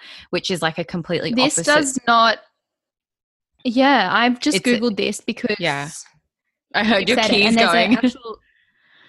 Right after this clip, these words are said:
Speaker 2: yeah, no, that, 'cause that really surprises me because most of those Nordic countries, this is, like, a very broad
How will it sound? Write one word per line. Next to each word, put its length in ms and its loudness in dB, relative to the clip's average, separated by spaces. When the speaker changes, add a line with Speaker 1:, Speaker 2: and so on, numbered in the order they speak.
Speaker 2:
yeah, 340 2
no, 240 6
that, 160 -4
'cause 100 0
that 220 -2
really 220 4
surprises 440 -2
me 140 -2
because 240 0
most 320 4
of 60 2
those 180 2
Nordic 320 0
countries, 720 -2
this 160 -8
is, 140 -2
like, 240 -2
a 100 -2
very 420 0
broad 580 -2